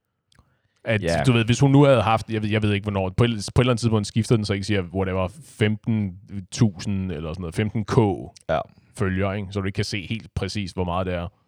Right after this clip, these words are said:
Speaker 1: Så det har været sådan, øh, I don't know, seks hundrede tooghalvfjerds, og så var hun faldet til seks hundrede toogfyrre.
Speaker 2: Men hvorfor var det, du unfollowede hende?
Speaker 1: Jeg, jeg skulle, jeg skulle, jeg skulle lige sige, "Hey, hvad er hendes handle?"
Speaker 2: <laughs>
Speaker 1: Følge hende, og så unfollow hende. Og for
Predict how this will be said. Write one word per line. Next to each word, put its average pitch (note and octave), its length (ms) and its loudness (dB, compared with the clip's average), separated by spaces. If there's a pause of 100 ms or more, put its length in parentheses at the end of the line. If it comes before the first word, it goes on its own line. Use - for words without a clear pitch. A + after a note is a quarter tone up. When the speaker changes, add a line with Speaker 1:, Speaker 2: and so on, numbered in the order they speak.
(340)
Speaker 1:
Så A2 80 -8
det G#2 80 -6
har G2+ 40 0
været G2+ 140 0
sådan, G#2 240 -4 (760)
øh, G2 460 -2 (300)
I - 120 -12
don't F2 100 -6
know, D2+ 140 -10 (680)
seks - 420 -2
hundrede A2+ 520 4
tooghalvfjerds, G2 920 0
og - 140 -10
så G2 60 -2
var G2 140 0
hun G2+ 160 -4
faldet F#2+ 320 -4
til E2+ 320 -6 (340)
seks F#2 220 -4
hundrede F2+ 220 -2
toogfyrre. E2+ 140 -2
Speaker 2:
Men B2 80 4
hvorfor C#3+ 300 6
var B2 120 6
det, A#2+ 180 4
du C#3+ 220 6 (120)
unfollowede F#2+ 640 2
hende? D#2+ 160 -2 (880)
Speaker 1:
Jeg, F#2 120 -8
jeg A2 100 4
skulle, C3 180 4
jeg B2+ 80 4
skulle, B2+ 360 2
jeg B2+ 100 2
skulle C3 160 2
lige A2+ 80 2
sige, A2 120 2
"Hey, C3+ 160 2
hvad B2+ 140 4
er B2+ 40 4
hendes A#2+ 160 4
handle?" A2 420 2
Speaker 2:
<laughs> - 40 -12
Speaker 1:
Følge B2 180 8
hende, A#2 140 6
og A2 60 4
så B2 120 6
unfollow A2+ 460 2
hende. G#2+ 240 0 (320)
Og A#2 100 2
for A#2+ 100 6